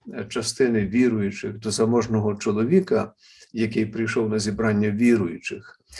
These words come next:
Яків каже: «І ви поглянете на того, хто у шаті блискучій». При цьому він використовує таке грецьке слово, як епіблепсете,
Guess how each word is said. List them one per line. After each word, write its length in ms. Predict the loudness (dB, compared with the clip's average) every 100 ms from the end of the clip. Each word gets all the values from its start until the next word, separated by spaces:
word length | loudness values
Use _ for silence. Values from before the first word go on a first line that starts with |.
| -20 -2
Яків 520 | 4 4 4 -4 -4
каже: 520 | 0 0 -2 -6 -10 -14 _ _ _ _ _ 0
«І 120 | 4
ви 180 | 4 4
поглянете 840 | 4 4 4 2 4 2 0 -2
на 140 | -4
того, 420 | -2 4 6 6 2
хто 300 | 0 -2 -2
у 200 | -4 -8
шаті 560 | -4 0 0 -2 -10 -12
блискучій». 840 | -10 -6 -8 -8 -10 -8 -8 -8 -10 _ _ _ _ _ _ _ _ _ _ _ _ _ _ _ _ _ _ _ _ _
При 100 | -10
цьому 260 | -6 -4 -2
він 180 | 0 0
використовує 720 | 0 0 -2 0 0 0 -2
таке 180 | -4 -2
грецьке 420 | -2 -2 -4 -6
слово, 320 | -2 2 2
як 320 | 2 2 0 _ _ _ _ _ _ _ _ _ _ _
епіблепсете, 1300 | -2 0 -2 0 0 2 2 0 -2 -4 -8 -12 -12